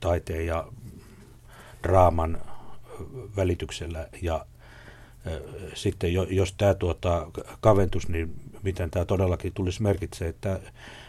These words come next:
miten meidän suomalainen kansallinen luovien sisä-,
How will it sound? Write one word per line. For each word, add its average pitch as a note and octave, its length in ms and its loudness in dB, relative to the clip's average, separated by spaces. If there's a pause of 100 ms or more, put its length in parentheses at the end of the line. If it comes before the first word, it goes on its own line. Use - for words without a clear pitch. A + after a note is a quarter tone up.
miten G2 300 2
meidän G#2 400 2 (880)
suomalainen A2 580 8
kansallinen F#2 720 8 (1200)
luovien G#2 540 6
sisä-, F#2 360 2